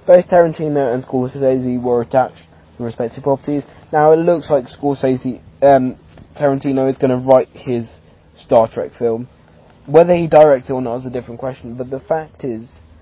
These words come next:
going back to Scorsese, the Scorsese was, is, is a top two director, in my opinion at least,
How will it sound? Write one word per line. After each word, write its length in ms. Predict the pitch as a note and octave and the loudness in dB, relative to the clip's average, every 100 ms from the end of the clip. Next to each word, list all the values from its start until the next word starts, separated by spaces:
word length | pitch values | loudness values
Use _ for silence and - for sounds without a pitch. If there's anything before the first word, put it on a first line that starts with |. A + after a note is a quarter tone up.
| _ - | _ 0
going 240 | C#3+ C3+ | 2 4
back 160 | B2+ A2+ | 0 -6
to 60 | - | -16
Scorsese, 800 | - C3+ C3 D3 C3 A2+ G2+ - _ _ B2 | -6 -6 -2 -2 -2 -4 -10 -14 _ _ -10
the 60 | |
Scorsese 640 | B2 - D3+ C#3+ C#3 C3+ | -8 -4 -2 -2 -4 -4
was, 280 | B2 B2+ B2+ - _ _ _ | -4 -4 -6 -16 _ _ _
is, 180 | C3 C3 C3 - | -8 -6 -14 -4
is 240 | C3+ B2+ | -2 0
a 140 | A#2 B2 | -2 -2
top 240 | - - | -4 -4
two 160 | - C3 | -4 4
director, 400 | B2+ B2 G2+ - | 4 4 -4 -12
in 160 | A#2+ | -8
my 200 | A#2+ A2 | -2 -2
opinion 460 | G#2+ D3+ C3+ A2+ A2 | -4 -4 -4 -6 -10
at 120 | - | -12
least, 400 | A#2 A2+ - - | -8 -8 -10 -20